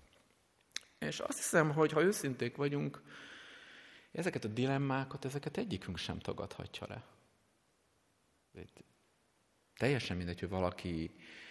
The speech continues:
nagyon régóta kereszténynek mondja magát, vagy, ö, keresőnek, vagy még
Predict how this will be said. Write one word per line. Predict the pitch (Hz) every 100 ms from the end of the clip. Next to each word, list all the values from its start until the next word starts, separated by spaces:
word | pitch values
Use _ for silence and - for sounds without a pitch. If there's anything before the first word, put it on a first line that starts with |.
| - -
nagyon | 85 101 139
régóta | 131 131 127 123 123
kereszténynek | 123 117 - - 110 104 104
mondja | 104 98 92
magát, | 90 90 87 87 -
vagy, | 60 55 65
ö, | - - - -
keresőnek, | - 135 123 117 - 104 95 95 92 -
vagy | - -
még | 69 69